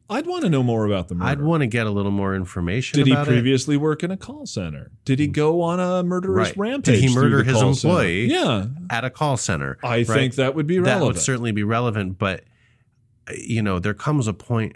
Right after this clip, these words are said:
Speaker 2: with these, and I think some of it depends on the nature of your industry and, and who the employee comes in contact with, and,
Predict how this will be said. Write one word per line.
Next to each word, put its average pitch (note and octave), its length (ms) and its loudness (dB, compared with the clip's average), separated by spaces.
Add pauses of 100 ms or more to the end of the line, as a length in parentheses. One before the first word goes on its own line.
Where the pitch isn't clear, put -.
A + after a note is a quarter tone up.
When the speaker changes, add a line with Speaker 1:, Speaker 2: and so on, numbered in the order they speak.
(160)
Speaker 2:
with F2+ 240 -6
these, B1 360 -10
and F2 80 -6
I F2 80 -4
think C3 280 -6 (120)
some - 280 -2
of C3+ 80 0
it G#2 100 -4
depends E2+ 400 -6
on D#2+ 120 -4
the D#2 80 -4
nature E2 300 -6
of D2 60 -6
your C#2+ 140 -6
industry F2 760 -4
and, C#2 380 -10 (600)
and D#2 260 -8
who A2 680 -2 (120)
the F2+ 120 -6
employee E2 360 -6
comes C#2+ 260 -10
in C2+ 80 -8
contact G#2+ 640 -2
with, F2+ 260 -4
and, D#2+ 220 0